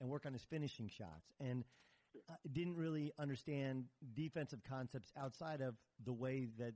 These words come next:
the Balls have always played, which is full court, pick up. And if anything, also, Lonzo was too unselfish, advanced passing the ball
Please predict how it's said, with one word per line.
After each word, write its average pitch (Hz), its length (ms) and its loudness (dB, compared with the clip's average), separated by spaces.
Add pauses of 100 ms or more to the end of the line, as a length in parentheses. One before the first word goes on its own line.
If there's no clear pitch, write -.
the 113 60 0
Balls 127 340 0
have 120 140 0
always 120 260 0
played, 156 240 -2
which 113 180 -2
is 113 200 -2 (100)
full 147 160 -2
court, 120 380 0 (340)
pick 147 220 -2
up. 127 240 2
And 160 100 -4 (140)
if 143 80 -4 (120)
anything, 202 360 0
also, 202 380 0
Lonzo 156 340 0
was 139 200 2 (200)
too 277 240 0
unselfish, 104 640 -2
advanced 170 360 -4
passing 160 340 -4
the 123 60 -2
ball 147 380 2